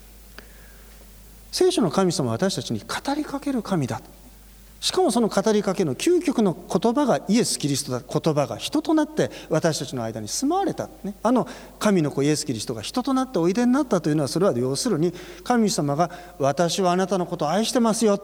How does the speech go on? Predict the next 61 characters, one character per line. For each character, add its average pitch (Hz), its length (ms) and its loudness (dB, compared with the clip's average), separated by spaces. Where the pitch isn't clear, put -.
ね、 175 60 -2
「私 170 340 0
は 185 100 2
あ - 20 0
な 202 100 0
た 208 100 -2
の 196 80 -2
こ 185 120 -6
と 190 80 -2
を 185 40 0
愛 262 140 0
し - 60 -4
て 285 100 2
ま 254 140 4
す 254 100 2
よ」 254 100 4
と 226 120 0
言 175 80 2
っ - 20 0
た 175 160 -2
そ - 220 -2
の 269 180 2
言 262 320 -2
葉 294 120 0
が 233 120 2
姿 214 420 0
形 185 380 0
を 190 80 4
と 214 140 2
っ 214 40 -4
て 156 120 2
現 135 140 2
れ 202 100 2
た 185 120 0
の 262 100 2
が 247 180 0
イ 190 60 2
エ 175 80 4
ス 175 120 -2
様 117 200 -2
だ 214 140 4
と - 100 -18
い 156 60 0
う 143 80 2
わ 135 80 -2
け 117 100 -8
で - 100 -14
す - 100 -14
か 113 100 -10
ら、 101 180 -6
こ - 160 -2
の 370 100 2
イ 240 100 4
エ 240 100 2
ス - 120 -4
様 185 220 2
に 220 160 0
通 285 380 0
し - 80 -4
て 302 80 -2
語 - 120 -2